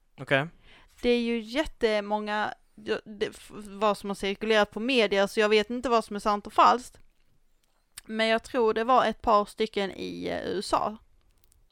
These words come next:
Speaker 2: eh, som hade varit på väg att ta livet av sig, och så hade en, eh, eller det var en man i detta fallet, som hade stått vid en bro och varit på väg att ta livet av sig. Och då hade en, eh, kvinna,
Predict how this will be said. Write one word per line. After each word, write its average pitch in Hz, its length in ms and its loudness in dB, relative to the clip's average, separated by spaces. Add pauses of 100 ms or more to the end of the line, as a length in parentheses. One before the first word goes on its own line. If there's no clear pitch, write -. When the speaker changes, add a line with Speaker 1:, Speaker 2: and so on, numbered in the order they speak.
(200)
Speaker 2:
eh, 208 220 -8
som 220 180 -8
hade 220 180 0
varit 208 280 0
på 226 100 -6
väg 196 240 2
att 208 80 -14
ta 247 80 -8
livet 247 320 -2
av 196 120 -2
sig, 196 180 -4
och 208 60 -4
så 226 100 -6
hade 196 340 -2
en, 190 480 -10
eh, 180 340 -6
eller 208 160 -2
det 208 80 -2
var 208 140 4
en 214 120 -4
man 240 300 2 (120)
i 208 100 -4
detta 220 320 -2
fallet, - 480 -6 (280)
som 214 240 -4
hade 208 500 -2
stått - 380 -6
vid 190 80 -6
en 196 80 -10
bro 233 260 4
och 196 120 0
varit 196 300 0
på 214 100 -6
väg 196 340 0
att 202 80 -10
ta 247 80 -2
livet - 340 -4
av - 120 -4
sig. - 300 -10
Och 208 100 0
då 214 120 4
hade 202 300 -2
en, 196 320 -4
eh, 190 220 -4
kvinna, - 560 -6